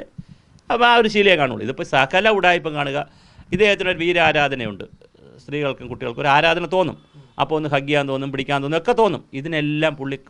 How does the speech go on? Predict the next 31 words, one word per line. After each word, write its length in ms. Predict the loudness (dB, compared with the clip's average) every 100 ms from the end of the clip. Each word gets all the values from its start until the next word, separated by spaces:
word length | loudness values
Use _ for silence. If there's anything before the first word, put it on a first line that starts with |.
| -2
വളരെ 260 | 0 0 -2 -8
കൃത്യമായി 720 | -16 _ -6 -4 -2 -2 -4 -8 _ _ _ _ -2
കാൽക്കുലേറ്റ് 460 | -2 0 -2 0
ചെയ്ത് 120 | -4 0
കൈകാര്യം 360 | 0 2 2 0
ചെയ്തിരിക്കുന്നതായിട്ടാണ് 600 | -4 -4 -4 -4 -4 -4 -4
വന്നിരിക്കുന്നത്. 440 | -4 -6 -8 -8
അതൊരിക്കലും 540 | -4 -4 -4 -4 -6 -8 _ _ -8
നമുക്ക് 280 | -6 -4 -6 -10 -18 _ _ -20 -20 _ 0
പ്രോത്സാഹിപ്പിക്കാൻ 600 | 2 6 4 4 4 4
കഴിയുന്നതല്ല. 420 | 4 4 4 4 0 -2
അയാൾ 200 | 0 0 0 0
സ്വയം 280 | 2 2 0
കുഴിച്ച 240 | -4 -2 -2
കുഴിയിൽ 260 | -2 -2
അദ്ദേഹം 240 | -2 -2 0
വീണു. 160 | -2 -4 -4
എത്ര 300 | -4 -2 0 2
ഉയരത്തിലേക്ക് 560 | 4 2 0 -2 -2 -2
കയറുമ്പോഴപ്പോഴും 680 | -2 -2 -2 -2 -4 -4 -4
ശരിയായ 380 | 0 2 2 2
മാർഗത്തിൽ 420 | 0 -2 -4 -8 -6
കയറിപ്പോയില്ലെങ്കിൽ 580 | -6 -4 -4 -4 -4 0
വീഴും. 220 | 0 0 -6 _ _ -6
ഞാൻ 140 | -2 0
ഉദാഹരണം 360 | 2 2 2
പറഞ്ഞ് 180 | -2 -4 -2
ആ 20 |
ഭാഗം 160 | -2 -2
അവസാനിപ്പിക്കാം 480 | -4 -4 -6 -8 -8
അല്ലേ? 120 | -8